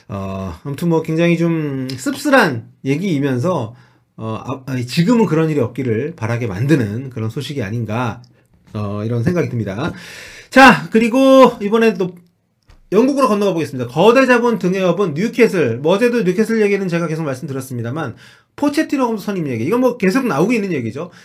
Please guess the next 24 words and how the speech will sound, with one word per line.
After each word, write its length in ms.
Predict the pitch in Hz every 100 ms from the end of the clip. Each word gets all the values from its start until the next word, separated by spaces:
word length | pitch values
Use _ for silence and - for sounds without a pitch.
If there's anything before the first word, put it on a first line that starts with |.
| _
지금 160 | 202
뉴캐슬을 720 | 165 247 311 311 302 302 294 262
인수하려고 840 | 175 214 220 254 247 247 233 220
하는 160 | 226
사우디 440 | 226 254 277 277 262
왕실, 560 | 156 151 - 151 101 - _ _ _ _ _ _
그 220 | 127 123
인수 460 | 156 220 269 277 269
금액이 400 | 233 214 208 247
무려 420 | 151 156 220 247
삼천억 1400 | - - 311 349 359 359 359 - - 320 311 302 294 _ _ _ _ _
그 600 | 175 160 156 156 151 135
파운드라고 540 | - 269 294 285 240 185
합니다. 560 | 139 135 202 120 98 117 _ _ _ -
그러니까, 500 | 160 226 135 95 - _ -
어, 280 | 127 117 110
아, 100 | 127
삼천억, 300 | 220 226 160
삼억 280 | - 320 -
파운드, 360 | 226 175 135
삼억 200 | 131 240
파운드니까 600 | 233 190 156 151 214 - - _ _ _
사천오백억 960 | - - 381 381 - 320 170 262 330 302
원이에요. 520 | 240 165 131 113 -